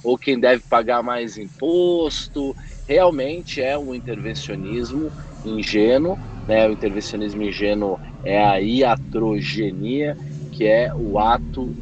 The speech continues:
de fazer o mal na tentativa, né? Nesse caso ingênuo, de fazer o bem. Então,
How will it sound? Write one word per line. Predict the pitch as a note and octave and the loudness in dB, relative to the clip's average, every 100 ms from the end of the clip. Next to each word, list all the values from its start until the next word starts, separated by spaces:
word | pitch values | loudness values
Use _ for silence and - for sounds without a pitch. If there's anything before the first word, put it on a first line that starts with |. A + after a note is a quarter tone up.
| D#2 | -10
de | D#2 G#2 A2 G2+ D2+ - - - | -8 -4 -4 -4 -8 -12 -12 -8
fazer | - G#2+ E2+ G#2 A#2 | -2 0 0 -2 -2
o | - A#2 | -4 -6
mal | G#2+ G2+ G#2+ A#2+ B2 C3 | -4 0 4 4 2 -2
na | A2+ A2+ A#2+ | -4 -6 -2
tentativa, | B2+ C#3+ C#3 C3 B2 - B2 C#3 E3 C#3+ C#3+ C#3 | -2 0 0 -2 -2 -4 -2 2 2 2 0 0
né? | A2 B2 C3+ C3+ - - | 0 -2 -2 -6 -12 -10
Nesse | G2 - | -8 -2
caso | A2 A2 | 0 0
ingênuo, | G#2+ F#2 G2 G#2+ A2+ | -2 -6 -4 -4 -4
de | G#2 | -10
fazer | - A2 G2 A2+ | -6 -6 -2 -4
o | |
bem. | C3 G2+ F#2+ F2 - - - - - | -4 -4 -4 -6 -12 -20 -20 -20 -10
Então, | - G#2+ A#2+ A#2+ A2 F#2 | 2 4 4 2 0 -4